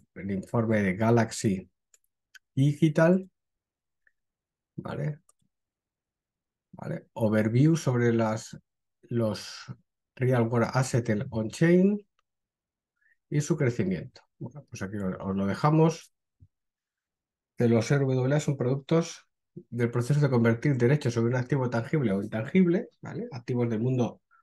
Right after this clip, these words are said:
físico, vi-, tanto tangibles como no. También puede ser la música, puede ser una cinta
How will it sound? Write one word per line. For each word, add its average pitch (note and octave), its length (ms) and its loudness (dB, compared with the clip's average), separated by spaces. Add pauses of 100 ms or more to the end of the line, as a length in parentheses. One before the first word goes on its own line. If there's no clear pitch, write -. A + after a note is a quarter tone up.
(300)
físico, - 580 0 (800)
vi-, A2 300 -6
tanto G#2+ 360 -2
tangibles G#2 460 0
como F#2 220 -2
no. F#3 280 0 (760)
También F3 240 -4
puede G#2 180 -2
ser G2 200 -2
la - 100 -2
música, A2 460 0
puede F#2+ 220 -2
ser F#2 180 -6
una E2+ 320 -8
cinta F#2+ 580 -4